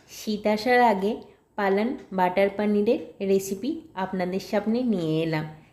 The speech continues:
শীতের রাতে মাঝে মাঝে রুটির সঙ্গে এই রেসিপিটা খেতে খুবই ভালো লাগে। অসাধারণ স্বাদের এই রেসিপিটা তৈরি করতে কী কী মশলা লাগে আপনাদের একটু দেখাই। আমি একটু অন্যভাবে তৈরি করেছি।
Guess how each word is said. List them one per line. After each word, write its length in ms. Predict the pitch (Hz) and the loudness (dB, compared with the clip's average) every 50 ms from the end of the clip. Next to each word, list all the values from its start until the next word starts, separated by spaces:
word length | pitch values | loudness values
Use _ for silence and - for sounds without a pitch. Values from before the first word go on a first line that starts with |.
| _ _ | _ _
শীতের 520 | - - - 208 202 - 233 240 240 233 | -12 -8 -8 -6 -2 2 2 4 4 4
রাতে 340 | 214 196 190 180 185 190 214 226 226 - - - 202 | 4 2 2 2 0 -2 -4 -4 -4 -8 -14 -10 -6
মাঝে 300 | 190 175 180 180 196 202 | -4 -2 -2 0 0 0
মাঝে 300 | 220 220 208 185 180 202 214 - - - - | 2 2 0 0 -2 -4 -6 -8 -14 -14 -8
রুটির 400 | 190 185 185 180 180 196 202 196 - - | -4 -2 -2 -2 -2 -2 -4 -4 -2 -2
সঙ্গে 280 | 214 208 208 214 226 269 - - - _ - | -2 0 0 0 -2 -4 -6 -10 -18 _ -6
এই 160 | 208 214 214 | -2 0 0
রেসিপিটা 540 | 190 175 170 - 196 190 - 202 - 208 208 | 0 0 -2 -4 -6 -8 -8 -6 -4 -4 -4
খেতে 420 | 208 - 220 214 214 - 240 - - - - - | -2 -2 -4 -4 -2 -4 -6 -8 -10 -16 -20 -20
খুবই 400 | - - - 349 359 381 359 302 | -20 -10 -8 -2 2 2 2 2
ভালো 380 | - - - 170 156 156 151 151 | 2 0 -4 -2 0 0 0 0
লাগে। 340 | 151 147 151 156 156 156 151 - - - - - _ _ _ - | 0 0 -2 -2 -4 -6 -8 -8 -12 -20 -20 -20 _ _ _ -6
অসাধারণ 560 | 185 180 175 - 190 185 190 196 202 208 220 | -6 -4 -2 0 0 2 4 2 2 2 0
স্বাদের 380 | 208 - 214 202 196 226 233 226 - - | -2 0 -2 -2 0 0 -2 -2 -2 -2
এই 140 | 214 208 202 | -2 0 0
রেসিপিটা 600 | 185 175 175 - 208 196 190 214 214 208 214 214 | 0 -2 -2 -4 -4 -2 0 0 0 2 0 0
তৈরি 300 | 214 214 196 196 190 190 | 2 2 2 2 2 0
করতে 360 | 190 - 202 196 202 - - 226 226 226 - - _ _ _ | 0 -2 -2 -2 -2 -2 -4 -4 -4 -4 -8 -16 _ _ _
কী 120 | - 190 | -12 -10
কী 160 | - - 208 208 | -8 -4 -2 -2
মশলা 460 | 202 196 190 185 - - - 190 190 | 0 0 -2 -4 -4 -4 -2 0 0
লাগে 300 | 190 190 190 185 202 233 233 - - - - | 2 2 0 0 0 -2 -4 -4 -10 -14 -8
আপনাদের 520 | - 175 175 - 185 180 180 180 190 185 196 | -6 -6 -4 -4 -2 -2 -2 -2 -2 -2 -2
একটু 240 | 190 190 - - 214 | -4 -4 -6 -6 -4
দেখাই। 440 | 196 190 180 175 180 - 202 220 277 - - - _ | 0 0 0 0 0 -2 -4 -4 -4 -6 -12 -16 _
আমি 200 | 202 208 220 233 | -4 -2 0 0
একটু 240 | 233 233 - - 254 240 | -2 -2 -4 -2 2 2
অন্যভাবে 580 | 214 196 185 185 180 175 180 185 180 202 196 | 2 2 2 0 0 0 0 -2 0 0 -2
তৈরি 380 | 190 - 185 175 175 170 175 165 | -2 -2 -4 -4 -4 -4 -6 -6
করেছি। 480 | 165 180 180 175 180 180 180 - - | -4 -2 -2 0 -2 -2 -4 -4 -4